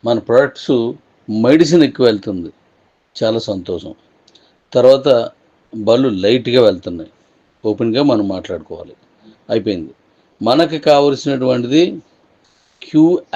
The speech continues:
ఎక్స్చేంజ్లోకి మనకి కమిటీ కావాలి, అది అద్భుతంగా వెళ్తుంది. అది అద్భుతంగా వెళ్ళడం వల్ల మనకి కాయిన్ రేట్ అనేది పెరుగుతుంది. కిబోలో ఉన్న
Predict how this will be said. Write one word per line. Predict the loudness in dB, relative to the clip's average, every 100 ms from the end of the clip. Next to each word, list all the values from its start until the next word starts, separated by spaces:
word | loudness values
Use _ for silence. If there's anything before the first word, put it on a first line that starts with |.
| -4
ఎక్స్చేంజ్లోకి | -4 -4 4 6 6 2 -4 -8 -18 _ _ _ _ _ _ _ _ _ _ _ _ _ _ _ _ _ -4 -2
మనకి | -2 -4 -2
కమిటీ | 4 4 6 4
కావాలి, | 4 2 0 -2
అది | 0 0
అద్భుతంగా | 2 0 2 4 4
వెళ్తుంది. | 2 -2 -14 -18 -20 _ _ _ _ _ _ _ _ -6
అది | -4 -4
అద్భుతంగా | -4 2 4 6 6 6
వెళ్ళడం | 6 6 4 4
వల్ల | 2 2 2 0 -8 -6
మనకి | -4 -4 -6 -8 -8 -14 _ _ _ _ -4
కాయిన్ | 2 4 4 0
రేట్ | -4 -4
అనేది | -6 -8 -10
పెరుగుతుంది. | -10 -12 -18 -20 -20 _ _ _ _ _ _ _ _ _ _ _ -4
కిబోలో | 2 6 6 6
ఉన్న | 4